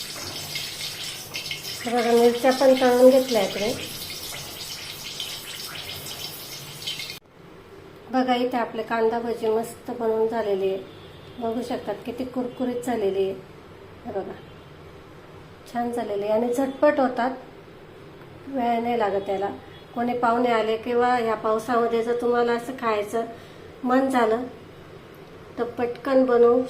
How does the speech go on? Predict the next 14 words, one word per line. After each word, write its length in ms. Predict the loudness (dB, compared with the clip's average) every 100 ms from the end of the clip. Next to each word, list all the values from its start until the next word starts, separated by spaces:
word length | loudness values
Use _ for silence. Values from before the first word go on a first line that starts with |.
| -4
शकतात 380 | -6 -4 -4 -4 0
तुम्ही. 220 | 4 4
इतके 280 | 2 -2 -2 -2
छान 260 | -4 0 0
झटपट 540 | -2 -10 -6 -8 -2
रेसिपी 460 | -4 -2 -6 -2 -2
आहे. 160 | -2 -6 -10 -18 -18 -20 -18 -6
थेंबभर 420 | 2 6 6 4 2
पाण्याचा 500 | 2 4 4 2 0
वापर 360 | 2 0 0 -2
न 200 | 2 0 0
करता 320 | -2 -2 -2
आपण 280 | -2 -2 -2
इथे 300 | -2 0 -4